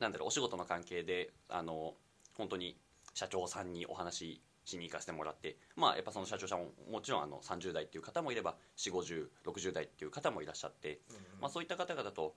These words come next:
Speaker 1: あの、まあ、お話しする時にも、まあ、あの、学生なのに会社を建てててっていうところで、まあ、ちょっとある意味尊重してくれたりとか、リスペクトしてくれたりとか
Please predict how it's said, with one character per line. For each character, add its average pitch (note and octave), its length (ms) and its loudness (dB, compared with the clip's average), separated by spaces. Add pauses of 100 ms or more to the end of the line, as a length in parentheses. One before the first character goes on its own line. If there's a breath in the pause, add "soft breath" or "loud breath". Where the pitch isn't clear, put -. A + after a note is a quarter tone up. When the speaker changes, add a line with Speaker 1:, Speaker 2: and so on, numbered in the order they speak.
(140)
Speaker 1:
あ F2+ 220 2
の、 D#2+ 400 -4
ま C3 80 8
あ、 G#2+ 40 8
お - 20 8
話 G2 220 2
し - 20 -10
す A2+ 60 -4
る A2+ 40 -4
時 D3+ 220 -4
に D#3 80 -6
も、 F3+ 240 -4 (180 loud breath)
ま G3+ 120 4
あ、 - 20 8
あ - 20 2
の、 - 140 -4 (200)
学 G2 200 -4
生 B2 300 4
な F3+ 100 6
の D3+ 80 4
に F#2 80 0
会 E2 180 0
社 F2+ 100 2
を E2+ 60 2
建 G2+ 120 -2
て D#2+ 100 -6
て D2 80 -6
て D#2 140 -2
っ - 20 -4
て - 160 -2
い - 20 6
う G2 60 0
と - 60 -12
こ D#3 120 0
ろ E3 80 -2
で、 E3+ 220 -4 (120)
ま G#3+ 100 0
あ、 - 20 -6
ち G#3+ 60 -4
ょ - 20 -4
っ - 20 -6
と - 80 -2
あ G3+ 80 6
る E3+ 60 2
意 - 20 0
味 - 80 -4
尊 F#2+ 220 -2
重 F#2+ 160 0
し - 40 -4
て - 100 -4
く F#2 60 -2
れ E2+ 80 -4
た F#2+ 120 0
り D#2+ 80 -6
と - 80 -8
か、 C#2 100 -4
リ E2+ 100 -6
ス - 80 -10
ペ F#2 100 2
ク - 100 -10
ト - 60 -12
し - 40 -8
て - 80 -8
く - 80 -12
れ C#2+ 80 -8
た C#2 100 -8
り C2 60 -12
と D2 100 -10
か C#3 200 -4